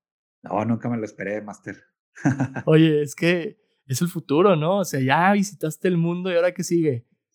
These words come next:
Speaker 2: El mundo, pero pa' atrás o pa' adelante, ¿no? Estaría chidote eso.
Speaker 1: Eso sí, incluso fíjate que, que viajando a veces, ya que lo mencionas, uno puede como que medio regresarse en el tiempo. Por,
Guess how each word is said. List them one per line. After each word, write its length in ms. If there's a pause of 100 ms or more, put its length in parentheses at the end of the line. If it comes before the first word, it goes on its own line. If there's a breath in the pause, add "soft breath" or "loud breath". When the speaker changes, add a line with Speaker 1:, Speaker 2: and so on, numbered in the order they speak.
Speaker 2:
El 160
mundo, 340
pero 200
pa' 100
atrás 380
o 120
pa' 140
adelante, 500
¿no? 100
Estaría 400
chidote 480
eso. 260 (880)
Speaker 1:
Eso 260
sí, 420
incluso 580
fíjate 320
que, 360 (220)
que 160
viajando 560
a 60
veces, 500 (380)
ya 160
que 100
lo 100
mencionas, 720 (800)
uno 260
puede 260
como 260
que 120
medio 220
regresarse 500
en 60
el 140
tiempo. 380
Por, 160